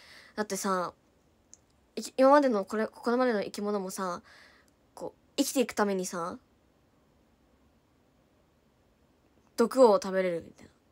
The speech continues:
コアラとか。毒を食べても、こう、知らない体を作り上げていってるやん。人間もさ、もういい加減さ、こう、みんな顎小さくなっていってるんだから、親知らずはなくていいんだよって。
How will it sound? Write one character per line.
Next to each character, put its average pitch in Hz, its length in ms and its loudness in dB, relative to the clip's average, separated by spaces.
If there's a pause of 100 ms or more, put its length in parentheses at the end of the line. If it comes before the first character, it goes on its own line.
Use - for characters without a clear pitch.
コ 220 140 -4
ア 202 60 0
ラ 180 100 -6
と 180 100 -12
か。 - 160 -16 (300)
毒 226 240 4
を 330 40 8
食 311 160 4
べ 302 80 4
て 302 80 2
も、 302 260 4
こ - 60 -18
う、 202 40 -10
知 - 120 -8
ら 196 60 -2
な 196 60 2
い 196 40 -4
体 196 220 -2
を 190 40 -4
作 - 200 -8
り 208 60 -2
上 208 80 -2
げ 190 60 -12
て - 80 -16
い 165 40 -14
っ - 20 -18
て - 180 -14
る 185 80 -8
や 175 80 -10
ん。 - 80 -20 (1800)
人 247 180 4
間 294 120 8
も 294 100 6
さ、 294 260 2 (680)
も 196 100 0
う 202 40 2
い 214 40 2
い 233 40 -2
加 269 120 4
減 254 200 2
さ、 254 260 -4 (520)
こ 196 100 -12
う、 196 40 -4
み 208 80 0
ん - 20 2
な 208 100 2
顎 214 120 -2
小 226 180 -8
さ 220 120 -6
く 240 80 -2
な 240 100 0
っ - 40 -6
て - 120 -10
い - 20 -4
っ - 40 -16
て 185 100 -12
る 185 80 -8
ん 180 60 -8
だ 175 80 -10
か 175 100 -14
ら、 170 200 -10 (680)
親 233 180 2
知 311 100 2
ら 285 100 8
ず 226 80 0
は 190 220 4
な 220 100 2
く 320 100 -6
て 240 100 2
い - 20 6
い 247 40 6
ん 247 40 2
だ 226 80 2
よ 190 140 2
っ 208 40 -6
て。 - 280 -16